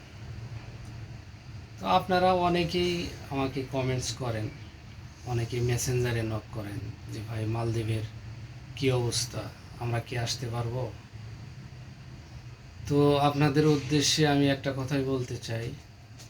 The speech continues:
যে, আপনারা যারা কাগজপত্র জমা দিয়েছেন এবং যারা নতুনভাবে আসতে চাচ্ছেন,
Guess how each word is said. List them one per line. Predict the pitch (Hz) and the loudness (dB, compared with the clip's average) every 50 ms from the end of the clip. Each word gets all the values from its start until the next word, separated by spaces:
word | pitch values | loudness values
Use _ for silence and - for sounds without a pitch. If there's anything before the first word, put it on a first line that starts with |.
| - 123 113 | -10 -10 -8
যে, | 117 113 110 110 110 - - - - - - - - - - - - - - - | -6 -6 -6 -4 -6 -6 -8 -12 -16 -18 -20 -20 -20 -18 -16 -16 -16 -14 -8 -6
আপনারা | 123 117 - 123 113 113 117 113 | -6 -6 -4 -4 -4 -2 -2 -4
যারা | 110 117 117 113 113 110 110 - - - - - 113 - - - - - - - - - - - - - - - - - - - - - | -2 -2 -2 -2 -2 -4 -4 -6 -8 -10 -10 -10 -8 -8 -8 -10 -10 -12 -12 -14 -14 -14 -14 -12 -10 -10 -10 -8 -8 -10 -10 -10 -8 -6
কাগজপত্র | 131 120 117 117 - - - 113 - - 120 110 | -4 -2 -2 -2 -4 -4 -6 -8 -6 -4 -4 -2
জমা | 113 120 120 120 117 107 | 0 0 0 0 0 0
দিয়েছেন | 110 110 110 - - 120 117 113 117 117 - - - - | -2 -2 -2 -2 -2 -2 -2 -2 -2 -4 -6 -8 -8 -6
এবং | 127 120 117 117 117 113 110 - - - - - - - - 120 113 | -6 -4 -2 -2 -2 -2 -2 -4 -6 -6 -8 -10 -10 -8 -8 -6 -4
যারা | 117 113 113 113 113 113 - - - - 139 | -4 -2 -2 -2 -4 -6 -6 -8 -10 -6 -4
নতুনভাবে | 131 131 127 - 131 127 131 131 123 113 120 120 117 117 123 | -2 -2 -2 0 0 0 0 0 0 0 0 0 0 0 2
আসতে | 120 120 110 - - 135 117 | 2 0 0 -2 -4 -6 -4
চাচ্ছেন, | - 131 123 123 - - - - 123 131 | -4 -2 -4 -4 -4 -6 -6 -4 -4 -4